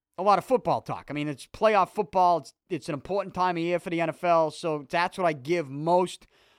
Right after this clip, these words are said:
of the attention to. But the last couple days, late last week and over the weekend, there's a story that,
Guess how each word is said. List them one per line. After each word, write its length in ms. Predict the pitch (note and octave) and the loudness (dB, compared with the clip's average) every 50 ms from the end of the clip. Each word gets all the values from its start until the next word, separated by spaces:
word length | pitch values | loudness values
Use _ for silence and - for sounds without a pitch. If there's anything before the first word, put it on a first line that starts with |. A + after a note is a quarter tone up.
| _ _ _ F3+ | _ _ _ 2
of 640 | F3+ F3 F3 E3+ E3+ E3 D#3+ D#3+ D#3+ D3+ C#3 C3 | 4 4 6 6 6 4 4 4 2 0 -2 -4
the 120 | D#3 D#3 | -4 -4
attention 480 | C#3+ - - F#3+ E3 D#3 - D#3+ D3 C3+ | -4 -2 -2 -4 -4 -4 -6 -10 -12 -12
to. 640 | - - - G#3+ G3+ F3+ D3+ C3+ C3 C3 C3+ C3+ B2+ | -10 0 4 6 6 6 4 0 -2 -2 -4 -6 -4
But 380 | A#2+ F#3 G3 F#3+ F#3 - _ _ | 0 2 2 2 2 -2 _ _
the 120 | G#3 G3 | -2 -2
last 460 | G3 G3 G3+ G#3+ A#3+ C4+ D4 - - | 0 0 2 2 2 2 0 -2 -4
couple 300 | - C4+ B3+ B3+ - A#3 | -2 -2 -2 -2 -2 -6
days, 460 | G#3 E3 A3 A3 A3+ A3+ A3+ G#3+ G3+ F3+ | -4 -2 0 0 2 2 0 0 0 0
late 220 | G3+ A3+ B3 A#3+ | -2 -2 0 0
last 300 | A#3+ A3+ A3 G#3+ - - | 0 0 0 0 -2 -6
week 260 | G#3 A3 A3 G#3+ - | -8 -8 -8 -6 -6
and 100 | G3+ F3 | -6 -4
over 160 | F#3+ G#3 F3+ | -2 -2 -2
the 80 | F3 E3+ | -2 -4
weekend, 680 | F#3+ C#4 F#4 G4+ - A3 F#3+ F3 E3+ E3 E3 E3+ E3+ D#3+ _ _ _ _ _ _ _ _ _ _ _ _ _ | -2 -2 -2 -2 0 0 0 2 2 0 -2 -6 -10 -10 _ _ _ _ _ _ _ _ _ _ _ _ _
there's 220 | B3+ C4+ C4 G#3 | -2 -2 -2 -2
a 80 | C4 A#3+ | -6 -8
story 640 | - - - - F4 F4+ G4 G4 E4 C4+ B3 A3+ G#3+ | -8 -10 -6 0 2 4 4 6 6 4 4 2 2
that, 320 | G3 A3+ A3+ A3 G#3 - | 4 4 4 4 2 -2